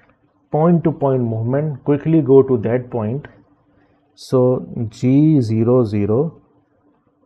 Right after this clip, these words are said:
X, uh, one two zero point zero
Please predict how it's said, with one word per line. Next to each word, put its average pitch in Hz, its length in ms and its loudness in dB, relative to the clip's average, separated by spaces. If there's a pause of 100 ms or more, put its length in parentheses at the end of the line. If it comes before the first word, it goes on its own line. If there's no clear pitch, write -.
X, - 1160 -8 (1040)
uh, 107 840 -10 (2500)
one 127 500 -4
two 127 260 2
zero 117 280 -2
point 120 320 -4
zero 113 480 -6